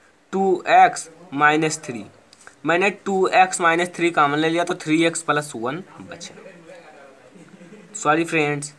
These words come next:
थ्री एक्स प्लस वन। ठीक है, इतना तो आप लोगों को समझ में आ गया होगा। अब हम इसका शून्य कैसे ज्ञात करें, इसके बराबर आपको ज़ीरो लिख लेना है। जैसे आपका दोस्तों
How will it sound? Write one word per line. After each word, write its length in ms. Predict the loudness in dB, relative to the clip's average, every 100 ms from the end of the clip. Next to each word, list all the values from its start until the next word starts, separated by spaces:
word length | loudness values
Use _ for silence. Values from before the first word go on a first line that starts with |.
| -4
थ्री 180 | 2 4
एक्स 240 | 4 2 -2
प्लस 300 | -2 -2 -6
वन। 180 | -16 -18 -20 _ _ _ _ _
ठीक 180 | 0 2
है, 120 | 2 0 _ -20 -20 -6
इतना 260 | 2 4 6
तो 100 | 6
आप 160 | 6
लोगों 120 | 2
को 80 | 0
समझ 260 | -2 0 2
में 120 | 2
आ 100 | 2
गया 160 | 2 -2
होगा। 200 | 2 4
अब 140 | 4
हम 160 | 4 0
इसका 220 | 2 0
शून्य 380 | 0 0 4 2 4
कैसे 280 | 4 4 2
ज्ञात 260 | 2 0
करें, 160 | 2 0
इसके 300 | 2 0 4
बराबर 340 | 6 6 6 6
आपको 240 | 4 0
ज़ीरो 300 | 0 0 2
लिख 180 | 0 -2
लेना 240 | -6 -6 -8
है। 80 | -10 -16 -14 0
जैसे 380 | 4 4 4 6
आपका 320 | 6 6 0
दोस्तों 480 | 0 -4 -6 -6